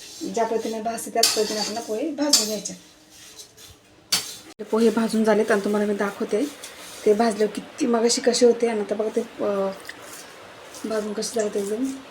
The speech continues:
कुरकुरीत, एकदम भुगा होतो. हे बघा, बघू शकता, एकदम भुगा होतो. हे टोपामध्ये घेतलेत मी. जर तुमच्याकडे असं काही मोठं भांडं नसेल, तुम्ही पेपरावर घेऊन,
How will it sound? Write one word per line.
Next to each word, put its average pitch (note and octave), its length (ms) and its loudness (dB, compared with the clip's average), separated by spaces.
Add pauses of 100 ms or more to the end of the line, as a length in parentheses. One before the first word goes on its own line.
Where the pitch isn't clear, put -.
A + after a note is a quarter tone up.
(300)
कुरकुरीत, G#3+ 500 -4
एकदम A3+ 300 -2
भुगा A3 200 0
होतो. G#3 220 -2
हे G3 80 0
बघा, F#3 240 -6 (1300)
बघू G3+ 220 -4
शकता, A3+ 320 -8 (260)
एकदम G#3 300 -6
भुगा G#3 160 -4
होतो. G3+ 260 -6 (840)
हे A#3 80 2
टोपामध्ये A#3+ 500 10
घेतलेत A#3+ 360 4
मी. C4 160 0 (920)
जर A3+ 100 8
तुमच्याकडे A3+ 360 6
असं A3+ 140 4
काही A3+ 140 8
मोठं A3+ 300 6
भांडं A3 240 4
नसेल, A3 360 4
तुम्ही A3+ 120 6
पेपरावर A3 560 8
घेऊन, A3 280 4